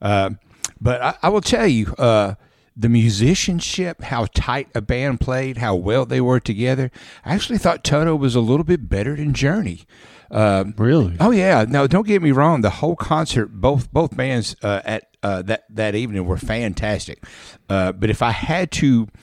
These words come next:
Speaker 1: rate on a scale of one to ten just how, how well they performed, the tightness of what they did, the,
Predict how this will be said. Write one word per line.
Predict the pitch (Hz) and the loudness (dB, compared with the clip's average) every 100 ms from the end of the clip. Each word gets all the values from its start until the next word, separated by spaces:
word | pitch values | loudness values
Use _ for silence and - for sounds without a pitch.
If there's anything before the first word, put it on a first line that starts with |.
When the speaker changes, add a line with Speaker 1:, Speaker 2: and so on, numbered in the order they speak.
| _ - _ - | _ -20 _ -2
Speaker 1:
rate | 120 143 | 0 2
on | 127 113 | 2 0
a | |
scale | 98 - 127 113 | 0 0 0 0
of | 92 | 0
one | 98 113 127 | 0 0 0
to | 104 | -2
ten | - 131 123 95 85 - - - - | -4 -2 -2 -4 -8 -14 -20 -20 -6
just | 110 127 - | -2 -2 0
how, | 127 107 | 2 2
how | 101 120 110 | 0 0 2
well | 92 107 135 | 2 2 2
they | 120 127 | 2 -2
performed, | - 104 - 127 117 95 87 | -2 -6 -4 -4 -2 -2 -4
the | 87 | -8
tightness | - - 127 - 98 101 | -6 -2 -2 -4 -6 -6
of | |
what | 95 101 - | -8 -8 -6
they | 90 | -8
did, | 90 95 87 85 | -6 -6 -6 -8
the, | 95 | -14